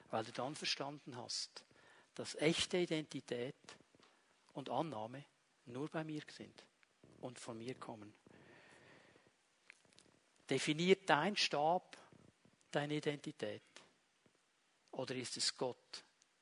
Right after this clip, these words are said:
der die Identität definieren kann? Ist es das, was ich in den Händen halte, was ich so gut kann, was definiert, wer ich bin? Oder ist es Gott? Was würde geschehen,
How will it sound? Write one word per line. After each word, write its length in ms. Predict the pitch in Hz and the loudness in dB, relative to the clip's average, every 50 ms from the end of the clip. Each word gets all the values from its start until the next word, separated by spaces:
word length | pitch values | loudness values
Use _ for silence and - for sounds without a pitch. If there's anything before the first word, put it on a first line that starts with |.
| _ - | _ -6
der 120 | - 120 | -4 -4
die 180 | - 127 123 123 | -4 -4 -6 -6
Identität 680 | 120 - 123 123 120 - 123 - - - 120 120 - - | -6 -6 -6 -6 -6 -10 -12 -6 -4 -2 -2 -2 -2 -4
definieren 540 | 123 113 - 127 117 110 113 110 113 110 | -6 -8 -8 -10 -12 -10 -12 -12 -12 -12
kann? 220 | - - 117 107 - _ _ _ _ _ _ _ _ _ _ _ _ _ _ _ _ _ _ _ _ _ _ _ _ _ _ _ _ _ _ _ _ _ _ _ _ _ _ _ _ _ _ _ _ _ _ _ _ _ _ _ _ - | -14 -14 -14 -16 -20 _ _ _ _ _ _ _ _ _ _ _ _ _ _ _ _ _ _ _ _ _ _ _ _ _ _ _ _ _ _ _ _ _ _ _ _ _ _ _ _ _ _ _ _ _ _ _ _ _ _ _ _ -12
Ist 100 | - - | -8 -8
es 120 | 135 - | -4 2
das, 220 | - 147 151 - - | 4 4 4 4 2
was 100 | 147 135 | 2 2
ich 160 | 175 180 - | 2 2 2
in 80 | 196 170 | 2 0
den 100 | 170 147 | 0 2
Händen 460 | 131 147 151 170 175 151 - 160 147 | 2 0 0 0 -4 -8 -8 -4 0
halte, 420 | 147 139 143 156 160 - - 165 | 2 4 4 2 2 -2 -4 -4
was 160 | 147 131 - | -4 -4 -4
ich 100 | - 135 | -2 -2
so 140 | - - 151 | 0 0 -2
gut 300 | 143 156 160 151 - - | -2 -4 -6 -6 -6 -2
kann, 320 | - 135 127 143 165 180 - - _ _ _ _ _ _ _ - - - - - _ _ _ | 0 2 2 2 0 -4 -10 -16 _ _ _ _ _ _ _ -20 -20 -20 -20 -20 _ _ _
was 180 | - 131 127 - | -12 -10 -2 0
definiert, 560 | - 147 139 - 151 143 147 151 156 - - | 2 2 2 0 -4 -4 -2 -2 -4 -2 -2
wer 140 | 151 143 147 | -2 -2 -2
ich 160 | 147 - - | -4 -6 -6
bin? 260 | - 147 143 151 156 - - - _ _ - - _ _ | -6 -8 -8 -8 -12 -16 -20 -20 _ _ -20 -20 _ _
Oder 220 | - 127 120 117 120 | -8 -8 -6 -6 -4
ist 200 | 123 117 - - | -4 -6 -4 -2
es 160 | - - - | -2 -2 -2
Gott? 440 | - 127 123 - _ _ - - - _ _ _ _ _ _ _ _ _ _ _ _ _ _ _ _ _ _ _ _ _ _ _ - - _ _ _ _ _ _ _ _ _ _ _ _ _ _ _ _ _ _ _ _ _ _ _ _ _ _ _ _ - - _ _ _ _ _ _ - - - | -4 -6 -6 -8 _ _ -20 -20 -20 _ _ _ _ _ _ _ _ _ _ _ _ _ _ _ _ _ _ _ _ _ _ _ -20 -20 _ _ _ _ _ _ _ _ _ _ _ _ _ _ _ _ _ _ _ _ _ _ _ _ _ _ _ _ -20 -20 _ _ _ _ _ _ -16 -8 -4
Was 220 | - 143 143 - | -2 -2 0 0
würde 180 | 180 175 - 175 | 0 0 0 0
geschehen, 500 | - - 147 - 160 147 139 131 120 113 | -2 -2 -2 -2 -2 -2 -2 -4 -6 -10